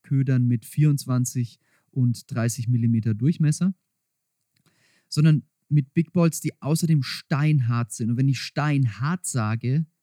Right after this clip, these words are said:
dann meine ich wirklich steinhart. Diese Köder waren so hart, man sieht's auch auf der Stahl- und Beton-D V D, da haben wir's ein bisschen drastisch dargestellt, aber <laughs> es war schon ungefähr so. Die konntest du quasi mit dem Hammer bearbeiten oder mit dem Auto drüber fahren.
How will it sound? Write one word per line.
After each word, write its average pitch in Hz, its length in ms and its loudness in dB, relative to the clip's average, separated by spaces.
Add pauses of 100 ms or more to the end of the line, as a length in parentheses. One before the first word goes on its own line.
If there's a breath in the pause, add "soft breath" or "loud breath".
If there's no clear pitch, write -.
(120)
dann 135 160 2
meine 131 240 2
ich - 180 -6
wirklich 120 600 0
steinhart. 95 600 -12 (380 soft breath)
Diese 151 240 0
Köder 175 340 2
waren 151 240 2
so 185 400 0
hart, 135 380 0
man 135 220 2
sieht's 160 220 0
auch 143 100 2
auf 131 100 0
der 131 180 0
Stahl- 131 220 0
und 135 60 4
Beton-D 156 440 2
V 139 140 -2
D, 135 140 0
da 123 120 0
haben 123 100 2
wir's 127 100 0
ein 127 80 -2
bisschen 117 180 -8
drastisch 165 400 -2
dargestellt, 160 460 0
aber 135 140 0
<laughs> 147 40 2
es 135 240 -6
war 151 220 2
schon 185 180 2
ungefähr 151 480 2
so. 151 240 0 (400 loud breath)
Die 139 60 0
konntest 170 240 4
du 170 60 2
quasi 156 300 2
mit 151 100 6
dem 120 120 2
Hammer 170 240 4
bearbeiten 147 520 0
oder 135 120 2
mit 135 80 4
dem 123 80 0
Auto 160 300 0
drüber 127 340 0
fahren. 135 300 0